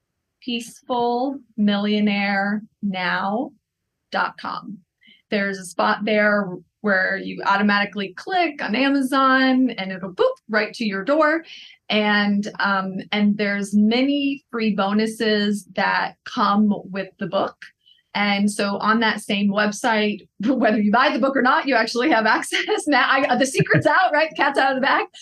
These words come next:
Um, you have access to all of the free bonuses that are there. Um, one of the bonuses is Design Your Peaceful Millionaire Life workbook. And there's some other really incredible, tangible things there.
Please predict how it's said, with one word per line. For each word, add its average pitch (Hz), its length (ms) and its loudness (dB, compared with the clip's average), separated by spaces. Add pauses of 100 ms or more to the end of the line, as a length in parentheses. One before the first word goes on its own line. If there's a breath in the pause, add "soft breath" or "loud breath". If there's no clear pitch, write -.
(260 loud breath)
Um, 269 360 2 (260 loud breath)
you 285 160 4
have 262 240 2
access 247 500 0 (100)
to 220 280 -2
all 214 260 0
of 214 240 -2
the 214 160 0
free 220 280 -4
bonuses 214 800 0
that 196 220 2
are 196 180 -2
there. 208 460 0 (100)
Um, 196 480 0 (220)
one 208 580 2 (140)
of 202 160 -4
the 202 80 -4
bonuses 202 500 -4
is 196 140 -8 (240)
Design 202 400 0
Your 196 100 -2
Peaceful 202 320 -6
Millionaire 185 480 -6
Life 175 400 -4 (160)
workbook. 262 680 0 (340 loud breath)
And 196 540 -2
there's 208 220 0
some 208 180 2
other 214 480 2
really 208 320 0
incredible, 196 520 -2
tangible 196 680 -2
things 202 400 -2
there. 330 380 0